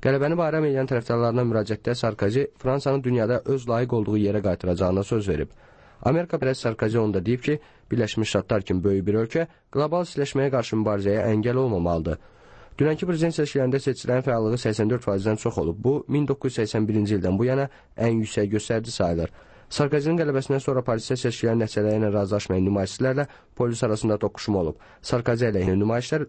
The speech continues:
Lyon və Marseldə də olub. Macar mühacirin oğlu olan əlli iki yaşlı Nicolas Sarkozynin Amerika meyilli olduğu deyilir. O, iqtisadiyyatın inkişaf etdirilməsi üçün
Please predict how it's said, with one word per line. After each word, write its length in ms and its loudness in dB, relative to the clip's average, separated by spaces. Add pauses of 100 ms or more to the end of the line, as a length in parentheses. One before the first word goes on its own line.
(100)
Lyon 320 2
və 80 2
Marseldə 420 0
də 60 0
olub. 260 -2 (380)
Macar 320 2
mühacirin 420 0
oğlu 300 0
olan 140 0
əlli 280 0
iki 120 0
yaşlı 280 0
Nicolas 320 0
Sarkozynin 600 0
Amerika 360 0
meyilli 260 2
olduğu 340 2
deyilir. 280 0 (440)
O, 200 2
iqtisadiyyatın 460 0
inkişaf 280 0
etdirilməsi 500 0
üçün 240 0